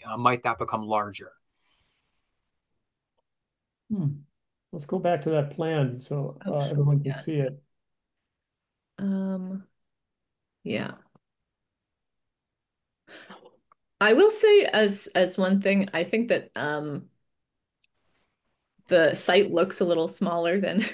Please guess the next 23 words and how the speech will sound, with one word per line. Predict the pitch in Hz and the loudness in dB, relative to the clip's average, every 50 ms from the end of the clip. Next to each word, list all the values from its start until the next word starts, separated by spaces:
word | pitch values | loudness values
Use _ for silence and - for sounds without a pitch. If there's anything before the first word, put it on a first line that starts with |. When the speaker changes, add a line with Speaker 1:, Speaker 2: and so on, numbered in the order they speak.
| - - - - | -12 -16 -20 -18
Speaker 3:
<laughs> | - - - - _ - | -18 -20 -20 -20 _ -4
than | 185 180 180 180 | -2 0 2 2
it | 170 165 | 2 2
is | 185 180 175 180 | 2 2 2 0
when | 180 170 | -2 0
you | 175 180 | 2 2
actually | 165 180 196 - - 175 196 | 2 2 0 -2 -4 -6 -6
start | 190 - 175 175 156 - - | -4 -4 -4 -4 -4 -4 -4
placing. | 196 175 180 185 - 175 165 180 185 - - - - - _ - | -4 -4 -4 -4 -6 -8 -8 -8 -10 -14 -16 -20 -20 -8 _ 2
Maybe | 208 202 202 180 | 2 4 4 2
a | 170 | 2
furniture | 170 - 185 180 180 180 185 - 180 175 | 2 0 0 0 0 -2 -2 -4 -4 -2
layout | 170 170 165 170 165 160 165 - - | 0 0 2 2 2 2 0 0 -2
would | 175 170 156 | -4 -4 -4
have | 156 151 151 - | -4 -6 -6 -6
helped | - 170 165 165 - - | -6 -6 -6 -6 -8 -6
to, | - 180 151 165 165 - - | -2 0 0 0 0 -2 -4
to | - - 202 | -4 -6 -6
scale | 196 - - - 190 165 165 170 | -6 -6 -4 -2 -2 0 0 -2
some | 170 - 143 143 190 | -4 -4 -6 -6 -6
stuff. | - - - 147 147 - - - - - - | -4 -2 -2 0 0 -2 -4 -8 -14 -12 -6
Um, | - 135 123 - 98 - 190 - 196 - - _ _ _ _ _ _ _ _ _ _ _ _ _ _ _ _ _ _ _ _ _ _ _ - | -4 -2 -2 -2 -2 -4 -4 -6 -6 -8 -12 _ _ _ _ _ _ _ _ _ _ _ _ _ _ _ _ _ _ _ _ _ _ _ -2
um, | 180 170 151 147 143 139 127 120 110 202 - | 0 2 2 2 2 0 0 -2 -4 -6 -8